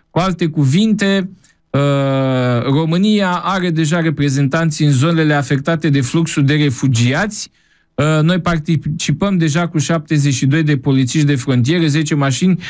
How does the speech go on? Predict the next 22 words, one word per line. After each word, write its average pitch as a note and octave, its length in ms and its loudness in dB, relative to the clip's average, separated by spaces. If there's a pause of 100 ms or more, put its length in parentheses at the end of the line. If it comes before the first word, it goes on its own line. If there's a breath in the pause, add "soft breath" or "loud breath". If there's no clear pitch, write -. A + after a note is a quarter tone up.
(140 loud breath)
nava D3+ 320 0
poliției D#3+ 440 0
de D3 80 2
frontieră C#3+ 440 0
Ștefan C#3+ 400 0
cel B2+ 160 0
Mare E3 200 2
și D3+ 140 -4
un D#3 60 2
elicopter C#3 580 0 (320 loud breath)
al C3 160 -2
Ministerului D3 480 0
Român C#3+ 220 2
de C#3+ 80 2
Interne. D#3+ 400 2
Bănuiesc F3+ 440 0
că - 80 -4
și F3 180 -2
Europa E3+ 380 0
participă C#3+ 540 -2
cu C3+ 120 -4
alte, C#3+ 360 0